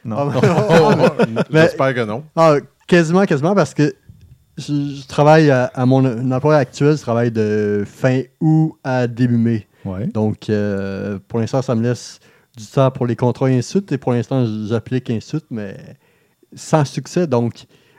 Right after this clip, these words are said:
Speaker 2: j'ai beaucoup de temps devant moi, puis Pornhub, on a beau dire que c'est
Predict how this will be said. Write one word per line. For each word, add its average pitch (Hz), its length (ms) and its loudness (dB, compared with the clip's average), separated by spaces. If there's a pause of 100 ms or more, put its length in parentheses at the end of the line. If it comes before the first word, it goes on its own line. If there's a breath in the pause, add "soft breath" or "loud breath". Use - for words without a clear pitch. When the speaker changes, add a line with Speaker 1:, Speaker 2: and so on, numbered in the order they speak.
(120 soft breath)
Speaker 2:
j'ai 127 160 -4
beaucoup 135 220 -4
de 170 40 -8
temps 185 200 0
devant 131 260 2
moi, 151 260 0
puis 120 460 -6 (760)
Pornhub, 151 640 2
on 123 160 0
a 117 60 -2
beau 123 300 0
dire 139 240 0
que 139 60 -6
c'est 135 160 -8